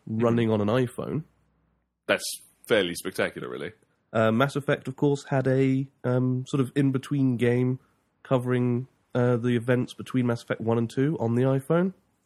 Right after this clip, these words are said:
Speaker 1: I didn't know that.
Speaker 2: There's a hell of a lot happening there. It's a big growing market, and there are more units of the iPhone on, well, I O S in the mar-, uh, in the market than there are,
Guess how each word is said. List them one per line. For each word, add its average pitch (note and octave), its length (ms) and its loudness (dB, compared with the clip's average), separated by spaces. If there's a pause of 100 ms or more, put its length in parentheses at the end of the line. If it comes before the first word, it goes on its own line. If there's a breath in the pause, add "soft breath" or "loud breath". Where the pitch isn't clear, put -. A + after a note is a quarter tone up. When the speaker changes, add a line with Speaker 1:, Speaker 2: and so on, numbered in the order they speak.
Speaker 1:
I A#2+ 100 -6 (140)
didn't F#2 200 -12
know A#3+ 140 -6
that. D#2+ 260 -8 (500)
Speaker 2:
There's C3+ 360 2 (800)
a A#2 160 -4
hell F3+ 220 4
of F3 80 4
a E3+ 60 4
lot D#3 220 4
happening A#2 360 0
there. G2 260 -6 (180)
It's - 240 -6
a A#2+ 180 2 (200)
big C#3+ 280 0
growing C3+ 320 2
market, B2+ 500 0
and A2 140 -2
there A2 80 2
are A#2 60 2
more C#3 240 4
units B2 560 -2 (100)
of A2+ 200 -2
the A#2 80 0
iPhone A2 640 0 (280)
on, A2 300 0 (240)
well, G2 260 0 (180)
I B2+ 180 4
O G#2+ 140 4
S - 420 -8 (840)
in A2 140 4
the G#2+ 60 2
mar-, G#2 260 2
uh, A2+ 140 4
in A2+ 160 0
the G2+ 140 -2 (100)
market A2+ 520 0 (540)
than C3 120 4
there C3+ 160 6
are, C3+ 360 2